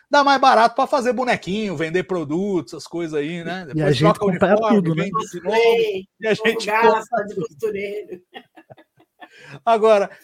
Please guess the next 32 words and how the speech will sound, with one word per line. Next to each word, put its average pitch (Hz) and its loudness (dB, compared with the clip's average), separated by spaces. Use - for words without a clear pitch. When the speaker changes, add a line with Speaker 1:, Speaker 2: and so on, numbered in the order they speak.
Speaker 1:
antes 294 -4
de 302 -8
entrar 196 -4
no 165 -2
aspecto 151 -6
das 139 -8
especulações, 143 -10
mas 135 -10
já 170 -2
caminhando 160 -10
nessa 127 -10
direção, 120 -12
uma 247 -8
das 165 -8
coisas 127 -10
que 135 -14
nós 113 -10
vimos 107 -12
mais 170 -8
intrigantes 123 -12
nesse 131 -12
episódio, 110 -6
é, 123 0
e 135 2
ao 143 6
mesmo 123 -2
tempo 139 -4
de 120 -6
um 117 -6
charme 117 -4
incrível, 110 -6
é 151 0